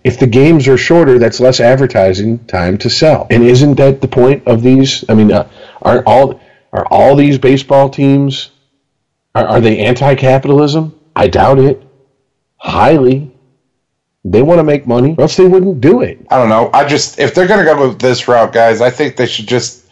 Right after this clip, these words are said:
Speaker 2: take the pitchers out of the game, put a fucking machine in there.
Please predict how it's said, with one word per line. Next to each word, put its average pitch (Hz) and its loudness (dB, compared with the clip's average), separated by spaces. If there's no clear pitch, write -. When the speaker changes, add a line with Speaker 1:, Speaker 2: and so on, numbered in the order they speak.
Speaker 2:
take 151 -2
the 139 -2
pitchers 147 -2
out 131 2
of 113 -6
the 117 -10
game, 117 -4
put - -2
a 147 -2
fucking 143 -4
machine 120 -6
in 101 -4
there. 101 -6